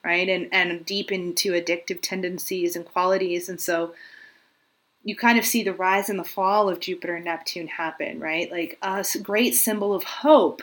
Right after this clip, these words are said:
and, um, creativity and artistry for the world. And yet there's this other kind of, Neptune comes in and kind of convolutes that picture and, like, well, there's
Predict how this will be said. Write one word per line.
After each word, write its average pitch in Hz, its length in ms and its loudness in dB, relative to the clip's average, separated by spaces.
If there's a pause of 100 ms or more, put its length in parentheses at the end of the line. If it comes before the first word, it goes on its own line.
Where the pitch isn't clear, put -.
(140)
and, 170 540 -2 (720)
um, 180 480 -4 (360)
creativity 240 1000 4
and 190 420 0 (100)
artistry - 960 4
for 190 300 -2
the 180 80 -2
world. 196 640 4 (580)
And 196 180 -2
yet 196 360 6 (420)
there's 196 440 4
this - 580 0 (180)
other 185 440 4
kind 196 200 -2
of, - 80 -8
Neptune 202 480 0
comes 185 280 -4
in 220 280 2
and 185 100 -4
kind 190 180 -4
of 175 120 -10
convolutes 180 720 0
that 175 240 -6
picture 185 480 0
and, 170 120 -4
like, 160 220 -12
well, 196 460 0
there's 185 320 0